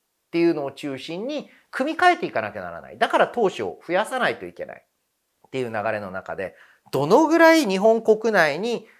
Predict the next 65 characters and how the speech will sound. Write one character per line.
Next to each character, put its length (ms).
そ 140
の 80
製 240
造 200
拠 140
点 240
と 120
い 120
う 60
の 120
が、 300
え 220
ー、 20
ま 100
あ、 80
回 240
帰 140
し 100
て 80
く 100
る 60
の 80
か、 80
戻 260
っ 60
て 80
く 100
る 100
の 60
か、 140
復 200
活、 240
え 160
ー、 40
ま 120
た 120
こ 140
れ 80
か 80
ら 80
育 160
っ 160
て 80
い 40
く 100
の 100
か 140
っ 120
て 80
い 100
う 60
の 100
は、 200
電 220
力 180
価 120
格 220
に 80
か 140
か 80
っ 140
て 80
い 40
ま 120
す。 180